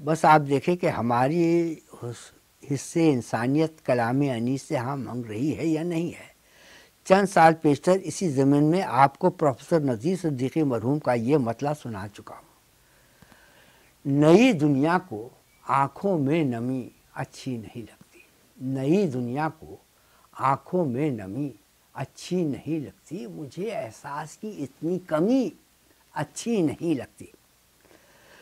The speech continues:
मीर अनीस ने अठारह सौ सत्तावन का गदर भी देखा,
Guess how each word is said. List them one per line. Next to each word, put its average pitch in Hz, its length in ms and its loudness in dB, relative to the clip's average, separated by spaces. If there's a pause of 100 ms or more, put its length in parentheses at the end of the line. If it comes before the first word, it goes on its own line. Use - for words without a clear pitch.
(600)
मीर 269 380 4
अनीस 220 360 4
ने 226 580 0
अठारह 165 460 0
सौ 185 160 0
सत्तावन 156 640 2
का 160 160 2
गदर 110 360 -4
भी 147 140 4
देखा, 135 400 0